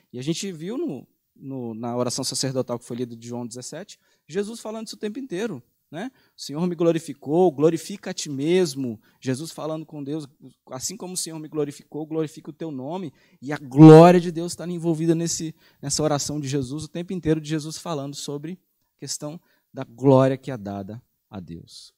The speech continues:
E aí, queridos, fim principal da criação,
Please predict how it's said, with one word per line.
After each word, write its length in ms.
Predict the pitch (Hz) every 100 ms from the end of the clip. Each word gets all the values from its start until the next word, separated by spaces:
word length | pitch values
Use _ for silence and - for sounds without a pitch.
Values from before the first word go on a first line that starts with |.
| _ _ _ _ _ _ _ _ _ -
E 80 | 185
aí, 140 | 226
queridos, 560 | 247 175 117 - - - _ _ _ _ _ _ _ _ _
fim 260 | _ - 185
principal 400 | 190 - 165 160
da 100 | 151
criação, 720 | 147 135 - - 160 185 190